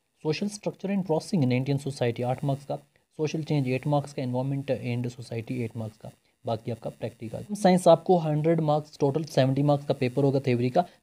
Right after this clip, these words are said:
जिसमें आपको ट्वेंटी फ़ाइव पास मार्क्स होंगे। यहाँ पर आप देख सकते हैं आपका जो कॉन्सेप्ट, अ, होम साइंस है थ्री मार्क्स का है, growth and development ट्वेल्व मार्क्स का है।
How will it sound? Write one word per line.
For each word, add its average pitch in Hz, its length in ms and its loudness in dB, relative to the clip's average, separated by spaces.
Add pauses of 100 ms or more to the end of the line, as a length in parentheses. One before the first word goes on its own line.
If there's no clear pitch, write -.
जिसमें 147 240 -4
आपको 135 280 0
ट्वेंटी 123 340 0
फ़ाइव 123 320 0
पास 117 240 0
मार्क्स 110 240 -4
होंगे। 110 260 -6
यहाँ 120 220 2
पर 151 140 2
आप 147 60 4
देख 135 200 0
सकते 139 280 -6
हैं 175 160 -4 (380)
आपका 160 260 0
जो 160 120 0
कॉन्सेप्ट, 147 640 -2
अ, 127 140 -4
होम 139 240 0
साइंस 151 220 0
है 151 60 2
थ्री 147 220 0
मार्क्स 147 260 2
का 147 120 -2
है, 139 140 -2
growth 139 260 0
and 139 140 2
development 135 520 0
ट्वेल्व 135 260 4
मार्क्स 143 240 0
का 151 100 -2
है। - 240 -8